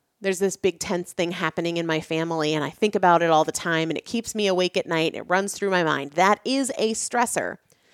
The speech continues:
But if we think about stress just in terms of the things that cause us mental and emotional stress, we are missing a ton of other stressors that our body is having to deal with, and that is a problem. So I said at the start,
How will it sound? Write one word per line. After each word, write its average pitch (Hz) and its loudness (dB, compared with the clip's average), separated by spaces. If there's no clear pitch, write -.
But 185 4
if 220 4
we 262 0
think 277 -2
about 220 4
stress 208 0
just - -2
in 233 -2
terms 196 -4
of 165 -4
the 170 0
things 180 -4
that 185 -2
cause 160 2
us 151 -4
mental 156 -2
and 143 -2
emotional 147 -4
stress, 254 -2
we 202 0
are 180 4
missing 180 -2
a 170 -4
ton 226 0
of 175 0
other 165 0
stressors 254 -2
that 180 0
our 156 4
body 185 2
is 156 -2
having 165 -2
to 156 -8
deal 185 0
with, - 0
and 170 -6
that 143 0
is 151 -2
a 165 -6
problem. - -6
So 185 2
I 170 4
said 190 0
at 180 -2
the 180 -2
start, 160 2